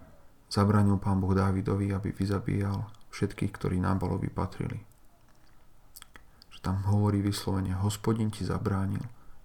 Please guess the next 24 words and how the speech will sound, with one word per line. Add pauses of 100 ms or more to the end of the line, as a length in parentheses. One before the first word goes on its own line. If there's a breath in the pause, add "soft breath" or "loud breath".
aby
ti
nepomohla
tvoja
ruka." (1400 loud breath)
A
v
tom
druhom
význame,
ako
som
hovoril
o
tom
porekadle,
v
podstate
to
je
presne
to,
čo
by